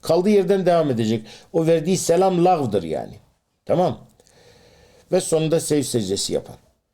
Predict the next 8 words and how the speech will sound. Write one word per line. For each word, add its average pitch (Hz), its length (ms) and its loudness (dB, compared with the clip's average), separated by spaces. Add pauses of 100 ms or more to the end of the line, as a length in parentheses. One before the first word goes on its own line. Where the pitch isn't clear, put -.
(920)
E, 117 120 -6
tabi 170 320 0
Şafii'de 180 720 0
biraz 160 280 2
daha 165 160 2
farklı. 107 460 -2
Yani 117 240 0
Şafii'de, 143 920 0